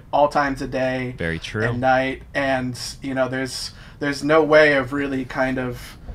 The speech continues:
Speaker 1: um, unleashing the beast. I think it's more of just kind of harnessing it, um, and that's, um, that, that's kind of my, my take on it.
Speaker 2: I like that.
Speaker 1: Um,
Speaker 2: I like that very,
Speaker 1: yeah.
Speaker 2: very much. Um, especially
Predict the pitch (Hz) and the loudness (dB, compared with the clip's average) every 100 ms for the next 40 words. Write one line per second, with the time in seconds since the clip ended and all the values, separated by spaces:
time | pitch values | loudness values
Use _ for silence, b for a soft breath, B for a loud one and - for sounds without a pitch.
0 | B B - 135 131 127 123 123 - - | B B 2 6 6 6 0 -8 -16 -20
1 | - - - - - - - 165 165 151 | -20 -20 -20 -20 -20 -20 -2 4 4 4
2 | 165 175 - 147 131 127 120 120 135 104 | 0 0 -2 -2 -4 -6 -8 -10 -10 -10
3 | 113 - - 131 127 135 131 120 139 139 | -10 -8 -4 -6 -4 -6 -6 -4 -2 2
4 | 135 127 120 135 - 151 127 120 - 135 | 2 2 -2 -6 -6 -4 -2 -4 4 4
5 | 131 117 120 101 87 78 - B B B | 4 -2 -8 -10 -10 -12 -14 B B B
6 | B - 139 127 123 113 - 147 131 139 | B -16 -6 -2 -2 -4 -8 -6 -2 4
7 | 131 127 - - - - 127 120 120 117 | 6 6 2 -8 -8 -4 -2 -2 -4 -8
8 | - B B B B B - - - - | -10 B B B B B -18 -20 -20 -8
9 | - 131 127 - 147 156 - 151 131 120 | -2 0 0 4 4 4 0 0 0 -4
10 | - - - 135 131 127 127 127 127 139 | -10 -16 -14 0 4 4 4 -2 0 2
11 | 131 143 123 - 101 87 110 - - B | 2 -4 -8 -6 -6 -6 -10 -12 -16 B
12 | - 113 101 101 127 127 123 120 - 104 | -2 2 2 2 0 0 -4 -10 -8 -4
13 | 101 104 117 95 95 95 85 80 76 76 | -2 -2 -2 -2 -2 -2 -2 -4 -6 -8
14 | 71 - 117 107 101 151 151 165 | -10 -8 -6 -6 -2 -2 -2 -4